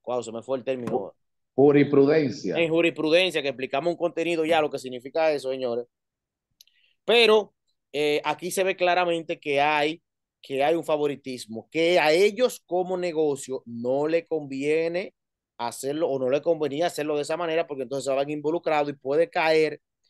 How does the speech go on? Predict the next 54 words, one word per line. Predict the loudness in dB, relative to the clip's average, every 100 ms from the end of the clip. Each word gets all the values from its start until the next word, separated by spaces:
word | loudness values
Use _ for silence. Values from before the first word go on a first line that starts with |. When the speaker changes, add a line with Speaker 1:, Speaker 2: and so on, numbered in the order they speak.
| _
Speaker 1:
en | -10 -4
el | 4
hecho | 4 4 -2
también | -2 -2 -2 -4 -6 _ _
de | -2 -2
complicidad | -2 -6 -4 -6 -4 -2 0 0
del | -2 -4 -4
acto. | -6 -8 _ -20 -20 _ _ _ _ _ _ _
Speaker 2:
Así | -4 2
Speaker 1:
Sí. | 6 6
Speaker 2:
es. | 4 0 _
Speaker 1:
Entonces, | _ -8 -6 -4
si | 0
a | 0
esa | 0 0
persona | 0 0 0 0 0 -2
lo | -2 -4
hubiesen | -2 -2 -2 -4 -6 -12 _ _
herido | 0 0 0 0 2 4 4
de, | 4 0 0
de, | -2 -2
de, | -4 -6
qué | -8
sé | -4 -4
yo, | 2 2 2
de |
manera | 0 -2 -2
grave, | -2 -2 4 6
Speaker 2:
De |
gravedad, | 8 8 8 8 8 6
sí. | 4 -2 -2
Speaker 1:
o | -4 -4
hubiese | -4 -2
quedado | 0 0
inconsciente | -2 -6 -6 -4 -4 -2 -2
o |
lo | -2 -4
que |
sea, | -6 -2 -2
usted | -2 -4
sabe | 0 0 2
lo | 2
que | 0
le | 0
pasa | -2 -2
al | -4
dueño | -4 -4
del | -4
salón, | 0 0 0
ojalá | 0 -2
y | -2
no |
estuviera | -4 -4 -2 -2
ahí, | -4